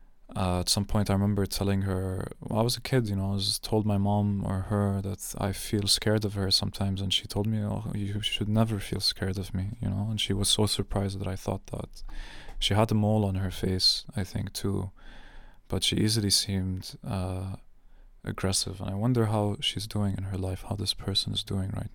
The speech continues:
now. I have no idea. Uh, this person was to my left, and they were like, um, "Gonna have to write your name down," and they wrote my name down, but I think they wrote it on a thigh, or my thigh,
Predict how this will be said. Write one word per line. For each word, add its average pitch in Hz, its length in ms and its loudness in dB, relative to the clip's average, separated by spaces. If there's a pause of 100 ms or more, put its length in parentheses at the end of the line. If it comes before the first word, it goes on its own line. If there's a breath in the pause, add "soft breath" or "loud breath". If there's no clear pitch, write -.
now. 104 160 -6
I 104 40 -4
have 104 140 -6
no 101 160 -2
idea. 95 340 -2 (2250 loud breath)
Uh, 101 440 6 (180)
this - 160 2
person 117 360 6
was 113 140 4
to 104 100 2
my 101 120 6
left, 110 300 4
and 98 180 0
they 98 80 4
were 95 100 2
like, 92 320 -2 (160)
um, 101 720 -4 (220)
"Gonna 101 160 4
have 110 140 2
to 104 120 2
write 101 240 4
your 95 80 2
name 95 240 2
down," 95 240 0
and 95 80 -2
they 98 80 0
wrote 123 240 2 (100)
my 101 120 0
name 117 200 4
down, 98 220 2
but 98 100 -2
I 98 80 -2
think - 200 -4
they 120 100 2
wrote 113 220 2
it 107 80 -4
on 95 100 -2
a 92 80 -2
thigh, 98 640 0
or 98 160 -4
my 107 220 2
thigh, 95 500 -4